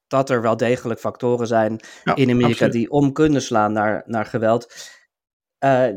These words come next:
Speaker 1: ja, goed, zoals gezegd, m-, naar mijn gevoel is het, is het, wordt het, eh, ja, de, de, de,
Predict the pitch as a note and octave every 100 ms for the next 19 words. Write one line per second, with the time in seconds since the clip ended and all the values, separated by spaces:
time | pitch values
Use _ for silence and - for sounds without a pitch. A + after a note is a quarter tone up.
0 | - _ - B2 D3 C#3 - C3+ D#3+ D#3+
1 | C#3 D#3 D#3+ - - _ _ C3+ C3 B2+
2 | C3+ C3 C#3+ D3+ D3 C#3+ C3+ B2+ B2+ C3
3 | A#2+ - - B2 B2+ A#2+ - - _ _
4 | _ _ _ _ C3+ C#3 C3+ - - -
5 | - C3 A#2 A#2+ A#2 A#2 A#2 A2+ A2+ A2+
6 | - _ _ _ _ _ A#2 A#2+ A2+ A2+
7 | A2